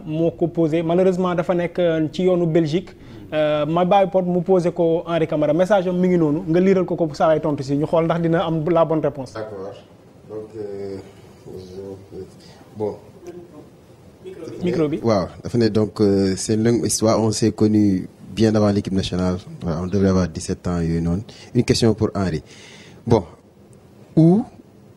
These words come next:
Speaker 2: nous avons joué notre premier match ensemble? Nee na,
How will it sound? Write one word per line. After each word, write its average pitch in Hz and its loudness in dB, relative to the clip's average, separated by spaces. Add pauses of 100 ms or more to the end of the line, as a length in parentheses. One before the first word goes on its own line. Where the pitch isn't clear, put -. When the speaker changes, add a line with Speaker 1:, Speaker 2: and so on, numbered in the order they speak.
(280)
Speaker 2:
nous 117 4
avons 117 4
joué 104 2
notre 104 0
premier 104 0
match 95 -4
ensemble? 82 -8 (880)
Nee 101 -2
na, 98 -2